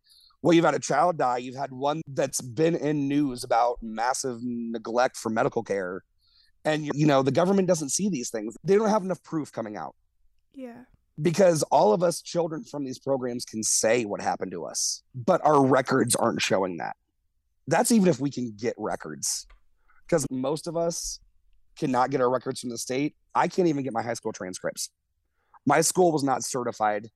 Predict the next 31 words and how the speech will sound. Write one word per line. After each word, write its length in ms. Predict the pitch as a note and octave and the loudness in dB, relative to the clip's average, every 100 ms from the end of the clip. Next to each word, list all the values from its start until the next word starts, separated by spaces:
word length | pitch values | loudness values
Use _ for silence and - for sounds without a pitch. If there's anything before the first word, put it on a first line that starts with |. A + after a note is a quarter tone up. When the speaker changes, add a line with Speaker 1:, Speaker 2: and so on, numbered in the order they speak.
| - | -12
Speaker 1:
legally 440 | C3 C3+ C3+ C3+ | -10 -8 -4 -4
by 200 | C3+ B2 | 0 2
the 120 | A#2 A#2 | 0 -4
state 420 | - A#2 G2 - _ _ _ _ - | -4 -4 -4 -8 _ _ _ _ 0
as 200 | C#3 C#3 | 2 2
an 80 | B2+ | -2
educational 520 | B2+ A#2+ B2+ C3 A2+ | -10 -10 -12 -10 -10
center. 300 | - G2+ E2+ - | -8 -10 -10 -2
I 180 | B2 D#3+ | 2 4
no 140 | D3+ | 2
longer 260 | C3 A#2+ A2+ | 0 0 -2
have 160 | A2 | -2
high 120 | A2 | -4
school 200 | G#2+ - | -8 -10
transcripts. 640 | G2+ A2 F#2+ - - - - _ _ _ _ | -10 -10 -8 -10 -10 -10 -10 _ _ _ _
Speaker 2:
Wow. 540 | A#3+ A3 G3+ G3+ G3+ - _ _ - | -18 -16 -16 -18 -20 -20 _ _ -4
Speaker 1:
So 680 | - F#3 E3 D#3+ D#3 D3+ D3 | 0 4 6 6 4 -2 -6
here 280 | C3 F3 D#3 | -6 -4 -2
I 80 | C#3+ | -2
am 180 | C3+ | -4
twenty 220 | C3+ D3+ B2+ | -10 -10 -8
years 240 | B2 A#2+ | -6 -2
later. 360 | C#3+ D3 B2+ A#2+ | 0 0 -2 0
If 160 | F3 - - | -2 -2 0
I 160 | C#3 | 0
hadn't 360 | B2 C3 C3 A#2 | 0 -2 -4 -2
gone 200 | A2 B2+ | -2 -2
to 60 | C3+ | -2
college 560 | D3 D3+ F3 F3 - _ _ - | 0 0 -2 -4 -16 _ _ 0
at 120 | A#2+ | 0
all, 380 | G#2+ A#2 E3+ - | 0 -2 -4 -6